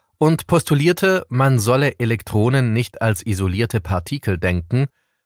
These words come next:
sondern eher als Wellenformen. In dieser Wellenform existieren Elektronen so lange an verschiedenen Orten gleichzeitig,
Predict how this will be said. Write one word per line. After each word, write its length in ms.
sondern 460
eher 460
als 440
Wellenformen. 1040
In 160
dieser 320
Wellenform 640
existieren 560
Elektronen 640
so 220
lange 320
an 100
verschiedenen 500
Orten 440
gleichzeitig, 920